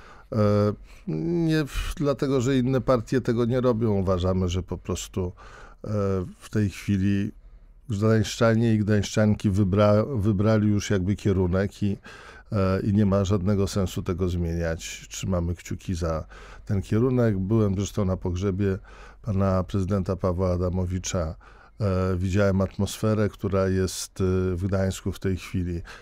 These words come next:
E, życzę temu miastu jak najlepiej, tak jak każdemu miastu zresztą w Polsce, ale, ale to miasto akurat jest po tragedii, po, po śmierci swojego prezydenta.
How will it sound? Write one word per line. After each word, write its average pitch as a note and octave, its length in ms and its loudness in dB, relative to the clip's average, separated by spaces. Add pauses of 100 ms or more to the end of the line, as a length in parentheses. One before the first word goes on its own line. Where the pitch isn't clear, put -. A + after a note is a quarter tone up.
(320)
E, G#2+ 280 0
życzę F#2+ 320 -2
temu F2+ 280 -2
miastu F#2 340 -2
jak F#2 220 -2
najlepiej, G#2 420 0
tak - 180 -6
jak D3 120 -2
każdemu C3+ 440 -2
miastu C3 320 -2
zresztą B2+ 340 -4
w - 80 -12
Polsce, G2 560 -2
ale, F2 320 -2 (420)
ale G#2+ 320 2 (200)
to G#2+ 120 2
miasto G#2 380 0
akurat F2+ 480 -2
jest F#2 140 -4
po F2 360 -2
tragedii, F#2+ 500 0
po, E2 240 -2
po - 140 -6
śmierci F2+ 380 -6
swojego F#2 360 -4
prezydenta. G2+ 640 -2